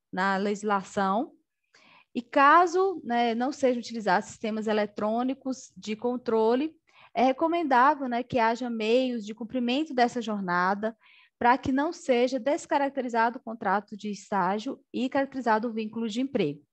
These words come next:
Sem esquecer que ainda perdura as outras características, né, que é uma modalidade especial de contrato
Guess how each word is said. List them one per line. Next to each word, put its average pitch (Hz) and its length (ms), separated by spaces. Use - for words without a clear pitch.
Sem 269 240
esquecer 277 680
que 285 100
ainda 247 340
perdura 311 400
as 311 100
outras 285 280
características, 277 960
né, 233 160
que 247 120
é 233 60
uma 233 60
modalidade 202 640
especial 220 760
de - 120
contrato 214 760